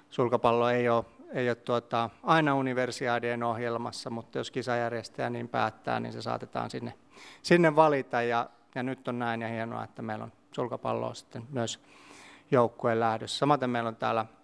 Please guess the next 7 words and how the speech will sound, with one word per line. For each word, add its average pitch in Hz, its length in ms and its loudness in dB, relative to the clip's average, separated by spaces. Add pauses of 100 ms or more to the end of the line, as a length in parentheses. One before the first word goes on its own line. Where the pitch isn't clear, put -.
(180)
uimahyppääjä 139 800 2 (140)
Iira 123 300 2
Laatunen 120 440 0
paikalla. 117 580 0 (760)
Uimahypyt 117 600 -6
on, 113 220 -4 (120)
on 117 260 -8